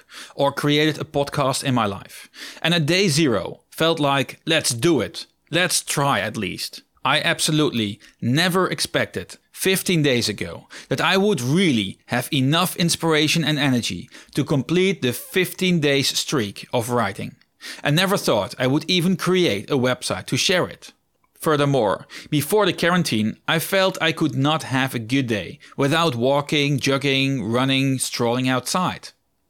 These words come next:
I really need to get outside to breathe the fresh air and enjoy sunlight. Otherwise, I feel, like, incomplete, like I didn't take a shower that day,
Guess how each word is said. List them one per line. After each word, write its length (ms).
I 60
really 280
need 220
to 60
get 180
outside 600
to 140
breathe 440
the 120
fresh 480
air 380
and 160
enjoy 300
sunlight. 640
Otherwise, 640
I 100
feel, 300
like, 480
incomplete, 840
like 360
I 120
didn't 260
take 260
a 60
shower 420
that 180
day, 320